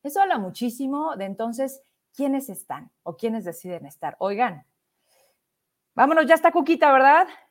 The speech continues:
Pues me llegó otra denuncia, nada nuevo, simplemente otra dependencia que le manda una carta al gobernador David Monreal diciéndole que el titular de imagen institucional les pide una parte de su sueldo porque,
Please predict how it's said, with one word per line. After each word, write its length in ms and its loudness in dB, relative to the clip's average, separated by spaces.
Pues 120 -8
me 100 -2
llegó 200 2
otra 220 6
denuncia, 600 -2
nada 280 -2
nuevo, 600 -6
simplemente 680 -6
otra 680 0
dependencia 680 -8
que 100 -14
le 120 -8
manda 240 -12
una 160 -10
carta 580 -2
al 100 -4
gobernador 520 -8
David 200 -10
Monreal 500 -4
diciéndole 640 -10
que 280 -2
el 180 -10
titular 500 -8
de 80 -6
imagen 400 -12
institucional 880 -10
les 240 -2
pide 460 -4
una 300 -4
parte 340 -2
de 120 -6
su 140 -14
sueldo 600 -6
porque, 500 -4